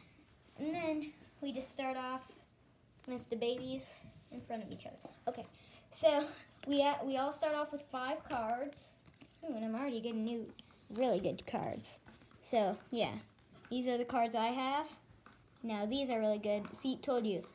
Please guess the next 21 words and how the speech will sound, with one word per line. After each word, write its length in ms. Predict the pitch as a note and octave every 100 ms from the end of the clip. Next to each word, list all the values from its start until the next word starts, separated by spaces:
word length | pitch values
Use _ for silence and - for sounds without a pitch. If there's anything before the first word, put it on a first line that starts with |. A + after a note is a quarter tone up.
| -
they 80 | -
have 140 | B3+ A3
narwhals 580 | A#3+ B3 F#3+ D#3 A#3
in 60 | F#3+
the 60 | F#3
game. 300 | E3 E3+ A3 - - - - - - - - -
So, 300 | A#3+ A3 G#3+ G#3+ - - - - - - - -
ooh, 320 | F4 A#3+ A3 A3 - - - -
what 120 | F#2+
I 140 | G2+ -
got. 300 | - - - - - - - - - -
Glitter 280 | A#3 A#3+ F#3
tornado. 540 | - B3 - A2+ - - - - - -
So, 400 | - D4+ C3+ A3 - - -
yeah. 240 | B3+ D#3 A3 - - - - - - - - - - - - - -
And 380 | B3 A#3 A3+ A3+ -
I 40 | A3+
have 140 | A3
a 60 | G#3+
basic 460 | A3 G#3+ - F#3+
unicorn. 560 | G#3 G3 F#3 G3+ G3 G#3